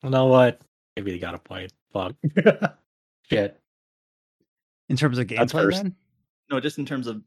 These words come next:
Speaker 3: well, visual style and gameplay, I guess, like, the, the, the perspective, I suppose. So
Speaker 1: That's, huh. I have a feeling so complicated about that.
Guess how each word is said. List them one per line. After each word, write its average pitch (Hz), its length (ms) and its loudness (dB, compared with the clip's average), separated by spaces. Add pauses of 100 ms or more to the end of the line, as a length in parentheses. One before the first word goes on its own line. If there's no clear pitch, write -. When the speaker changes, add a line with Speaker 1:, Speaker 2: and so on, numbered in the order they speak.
(120)
Speaker 3:
well, 165 280 2
visual 143 480 2
style 123 480 -2
and 107 220 -6
gameplay, 101 580 -10 (220)
I 113 80 -14
guess, 107 260 -8
like, 110 180 -12
the, 107 200 -10 (120)
the, 113 220 -8
the 107 100 -8
perspective, 120 640 -8 (440)
I 120 80 -12
suppose. 123 500 -6 (460)
So 95 280 -14 (340)
Speaker 1:
That's, - 400 -16 (160)
huh. 101 240 -4 (1120)
I 107 120 -2
have 107 220 2
a 104 60 2
feeling 104 260 2
so 101 160 -2
complicated 92 560 -6
about 92 300 -14
that. - 80 -20